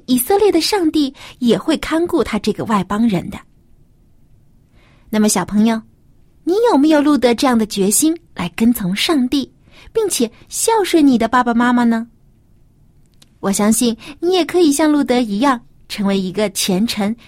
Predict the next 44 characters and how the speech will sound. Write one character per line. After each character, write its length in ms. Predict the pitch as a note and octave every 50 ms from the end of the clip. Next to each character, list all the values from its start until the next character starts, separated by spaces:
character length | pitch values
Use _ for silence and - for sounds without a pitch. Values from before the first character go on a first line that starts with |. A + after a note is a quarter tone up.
| -
又 120 | - E4+ E4
顺 320 | D#4+ - - - A#4 F4
服 220 | C#4 - - D3+
的 80 | D#3+ G#3
好 160 | - - D#3+
孩 300 | D#3+ - - - - -
子。 260 | - - G#3+ G#3+ - _ _ _ _ _ _ _ _ _ _ _ _ _ _ _ _ _ _ _ _ _ _ _ _ _ _ _ _ _ - - - - -
下 180 | - D4+ D4
面 160 | C#4+ C#4+ C#4
呢， 160 | C4+ C4+ C4 C#4 - - -
小 140 | - A#3+ G#3+
羊 120 | A3 A#3+
姐 140 | A#3+ A#3 F#3+
姐 160 | F#3 A3+ A3+
要 160 | - B3 A3+
出 160 | G#3 - A#3+
今 180 | A3+ - B3+ B3+
天 140 | A#3+ C4 B3+
的 80 | A#3
题 260 | G#3 - - - G3 F#3
目 200 | G3+ A#3+ B3 A#3
了。 180 | A3 G3+ - _ - _ _ - - _ _ _ _ _ - _ _ _ _ _ -
今 140 | - F#4 G#4
天 100 | G#4+ A4+ G#4+
故 160 | - A4 G4+
事 160 | F4 - D#4 C4+
中， 220 | - F4 F#4 G4+ - - _ _ _ - - -
这 80 | - A#3+
个 140 | A3+ A3 G#3+
孝 320 | - - - E4+ D4+ C4+
顺 200 | B3+ - C#4 A#3+ - -
又 140 | D#4 D#4+ C4+
懂 360 | - - - A#3+ G#3 - G3+
事 200 | G3+ - - G4+
的 80 | F#4 F4
女 160 | C#4 A3+ F3+
孩 300 | E3+ - - E3+ D#3+ F#3
子 220 | G3 - - - - _ _ _ _ _ - -
叫 160 | - - A4
什 160 | F#4+ - D4
么 120 | A#3+ A3+
名 260 | A#3 A3+ G#3+ G3 A3 C4+
字 160 | - G#4 G4+
呢？ 140 | G4 F#4